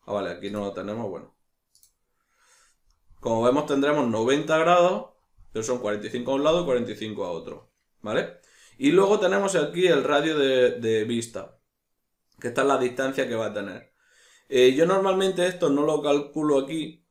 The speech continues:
porque el, prefiero verlo directamente desde el espacio. Si me voy aquí y lo selecciono,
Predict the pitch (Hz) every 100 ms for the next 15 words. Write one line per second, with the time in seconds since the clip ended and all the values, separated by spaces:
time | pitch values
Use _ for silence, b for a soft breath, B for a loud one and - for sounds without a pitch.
0 | _ - 123 123 120 113 113 110 107 113
1 | 117 117 - 123 120 135 143 143 143 143
2 | 147 151 - 123 123 135 135 143 135 131
3 | 131 139 135 117 123 123 - 123 127 -
4 | _ - 117 110 110 - 117 113 113 117
5 | 117 _ _ _ _ _ _ _ _ -
6 | 90 98 113 131 180 202 196 _ _ _
7 | _ 107 107 - 90 - 123 143 147 156
8 | 160 170 -